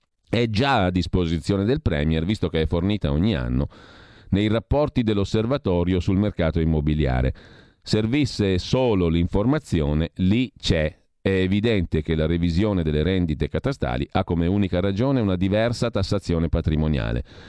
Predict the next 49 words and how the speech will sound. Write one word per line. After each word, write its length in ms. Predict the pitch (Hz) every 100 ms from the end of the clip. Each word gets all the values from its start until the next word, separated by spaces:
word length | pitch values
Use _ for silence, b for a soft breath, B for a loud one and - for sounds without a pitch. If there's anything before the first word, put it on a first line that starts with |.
| B B B
Ma 120 | 123
c'è 140 | 127 180
anche 180 | 185
un 80 | 160
altro 240 | 135 135 123
argomento 460 | 120 131 160 107
che 160 | 98 90
pesa 360 | 98 92 90 90
contro 340 | 92 90 90
la 80 | 82
riforma 440 | 80 82 78 80
Draghi 460 | 76 73 71 73 71
e, 60 | 71
secondo 380 | 65 80 80
quanto 420 | 71 82 80 73 71
risulta 460 | 73 92 87 98
al 120 | 135
Tempo, 540 | - 80 76 76 104 95
lo 160 | 117
ha 40 | 110
spiegato 580 | - 143 92 71 - 85
l'ex 200 | 95 -
premier 420 | 135 90 71 65
Giuseppe 420 | 69 78 90 95
Conte 540 | - 131 92 - 67 - - -
ai 120 | 117
collaboratori. 720 | 151 143 135 98 92 64 58
Va 160 | 64 92
bene 360 | 131 175 160 101
dire 340 | 110 123 113
che 140 | 98
oggi 380 | 90 104 104 98
non 180 | 95 90
scatta 400 | - 90 - 90
la 100 | 85
tassa 460 | - 78 87 90 82
per 180 | 78
cinque 460 | 67 92 90 82 78
anni 300 | 69 69 73
in 60 | 71
cui 160 | 82
si 140 | 80 80
opera 340 | 82 87 80
la 120 | 76
revisione 520 | 76 73 71 73 80
delle 220 | 78 76 69
rendite, 420 | 57 58 58 71
ma 140 | 101
dopo, 460 | 113 143 156 170